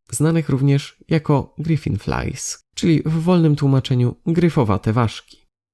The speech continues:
W przeciwieństwie do wcześniej wspomnianych stworzeń,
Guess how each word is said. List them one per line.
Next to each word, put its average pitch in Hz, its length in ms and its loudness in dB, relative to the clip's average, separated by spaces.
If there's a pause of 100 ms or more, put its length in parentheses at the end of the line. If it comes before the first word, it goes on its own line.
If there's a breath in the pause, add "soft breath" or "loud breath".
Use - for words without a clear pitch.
(400)
W - 80 -8
przeciwieństwie 127 600 0
do 107 100 -4
wcześniej 160 440 -2
wspomnianych 104 520 -4
stworzeń, 120 560 -4